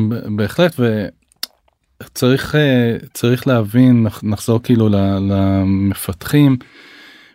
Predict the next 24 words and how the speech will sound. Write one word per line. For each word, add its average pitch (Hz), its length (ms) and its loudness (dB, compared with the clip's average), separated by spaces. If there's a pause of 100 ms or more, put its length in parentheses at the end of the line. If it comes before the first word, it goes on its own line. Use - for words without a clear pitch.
בדרך 139 240 -2
כלל 175 100 0
זה 127 120 2
נופל 123 400 2
עליהם 110 260 2
ב-, 101 260 0
כרעם 104 360 0
ביום 98 300 0
בהיר, 90 260 -2 (100)
ה-, 87 100 -6 (260)
ה-, 92 320 -4
הקטע 98 340 -2
הזה, 90 140 -6
כי 107 200 -4
נניח, 127 480 0
אה, 110 140 -2
לא 110 80 -2
יודע, 98 180 -2
הקמת 127 380 -4
סטארט-אפ 127 680 -4
שהוא 101 260 -4
בכלל 101 280 -2
מדיקל, 107 680 0
אה, 95 240 -2